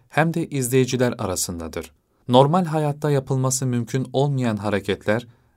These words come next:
gösteri sirkinde normalleşmekte, insanlar eğlenmek için suç ortaklığı yapmaktadır.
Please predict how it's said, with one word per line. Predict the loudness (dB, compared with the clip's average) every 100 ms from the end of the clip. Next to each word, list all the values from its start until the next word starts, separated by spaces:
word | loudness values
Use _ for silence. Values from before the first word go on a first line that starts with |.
| _
gösteri | 4 4 0 -2
sirkinde | -2 -4 -2 -2 0 0
normalleşmekte, | 0 0 -2 -2 -4 -6 -4 0 0 -2 _ _ _ _
insanlar | 0 2 0 0 0 -2 2
eğlenmek | 2 2 -2 -4 -6
için | -4 -4 -4 -12 -12
suç | -8 -2
ortaklığı | 0 0 -2 -2 -2
yapmaktadır. | -2 -4 -6 -8 -6 -8 -8 -18